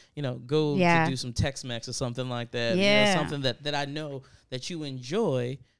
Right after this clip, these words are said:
Speaker 1: um, that, that wouldn't be a trigger for you, you know.
Speaker 2: Yeah, absolutely. I, I really appreciate that. And I told him, "Hey, ladies, like, tell him,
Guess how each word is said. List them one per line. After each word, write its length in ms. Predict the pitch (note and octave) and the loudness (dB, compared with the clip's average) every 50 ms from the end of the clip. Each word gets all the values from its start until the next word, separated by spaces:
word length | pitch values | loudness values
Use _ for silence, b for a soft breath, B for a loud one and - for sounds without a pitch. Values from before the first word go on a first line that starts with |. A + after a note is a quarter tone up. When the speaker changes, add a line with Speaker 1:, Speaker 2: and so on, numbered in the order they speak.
| b b | b b
Speaker 1:
um, 540 | C#3 C#3+ C#3+ C#3 C3 B2 A#2+ A#2 A2 F2+ A2 | -6 -4 -2 -2 -2 -2 -2 -4 -6 -6 -4
that, 220 | C3 D3 D3 - D#3 | -2 -4 -4 -4 -4
that 160 | D3 C#3 D3 | -6 -6 -6
wouldn't 680 | C3+ C#3 D#3 E3 E3 D3+ D3+ D3+ C#3+ C3+ B2+ A#2 - - - - _ - | -4 -4 -4 -4 -4 -4 -6 -8 -6 -6 -8 -8 -10 -14 -20 -20 _ -8
be 180 | C3 D#3 D3+ C#3 | -4 -2 0 0
a 40 | B2 | 0
trigger 540 | - - - - F#3 D3+ A#2 A2+ G#2 G#2 - - - _ _ _ - | -2 -4 -2 -2 -2 -2 -2 -2 -4 -4 -6 -12 -20 _ _ _ -6
for 100 | C#3+ C#3 | -4 -2
you, 360 | B2 B2 A#2+ A2+ G#2+ G#2+ A2+ - _ - B2+ | -2 -2 -2 -2 -4 -6 -10 -14 _ -14 -10
you 120 | D3 B2+ | -8 -6
know. 140 | G#2 G2 G2+ G2+ - _ _ _ _ _ _ _ _ - | -6 -6 -8 -12 -14 _ _ _ _ _ _ _ _ -8
Speaker 2:
Yeah, 360 | G#3 G3 F#3 F3 E3+ E3+ E3+ F#3 - - | -2 0 2 2 2 0 -2 -6 -8 -4
absolutely. 560 | - F#3+ F#3 - - F#3 F3+ F3 - E3+ F3 | -4 -4 -2 -2 -2 -2 -2 0 0 2 4
I, 140 | F3+ F#3 - - | 4 4 4 4
I 80 | - | 2
really 200 | F#3+ G3 F#3+ F#3 | 2 2 2 2
appreciate 400 | F3 - - A3 A3 - F#3+ F3+ | 0 0 -2 -4 -2 0 0 2
that. 120 | - F3+ F3+ | 4 4 4
And 120 | F3+ G3 | 4 4
I 60 | G#3 | 2
told 280 | G3+ - - A#3 B3 C4 | 2 2 2 2 4 4
him, 160 | F#3 E3 E3 | 2 0 0
"Hey, 140 | G#3+ A3+ F#3+ | 0 -2 0
ladies, 400 | F#3+ F#3+ G3 G#3 G#3+ G#3+ - - | 0 0 0 0 0 -2 0 0
like, 220 | F#3 F3 - - B B B B B B B B B _ | 0 0 0 -2 B B B B B B B B B _
tell 340 | - - - A#3+ C#4 D4 C#4 A3 | -4 0 4 4 6 6 6 6
him, 260 | F3 D#3 D#3 - - | 4 4 0 -6 -10